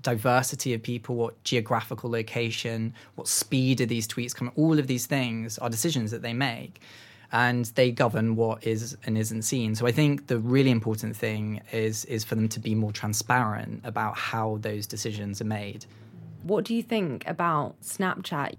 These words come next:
Speaker 2: displaying a filter on users' Snapchats on the day of one of the debates between Hillary and Donald Trump that said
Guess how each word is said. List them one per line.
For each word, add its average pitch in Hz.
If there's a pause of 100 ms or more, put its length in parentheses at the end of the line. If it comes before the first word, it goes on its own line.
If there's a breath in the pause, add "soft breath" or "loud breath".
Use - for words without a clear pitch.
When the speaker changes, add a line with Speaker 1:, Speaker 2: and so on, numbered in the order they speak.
Speaker 2:
displaying 190
a 151
filter 151
on 160
users' 147 (200)
Snapchats - (100)
on 180
the 175
day 165
of 151
one 175
of 147
the 147
debates 165
between 151
Hillary 147
and 147
Donald 143
Trump - (360 loud breath)
that 170
said 151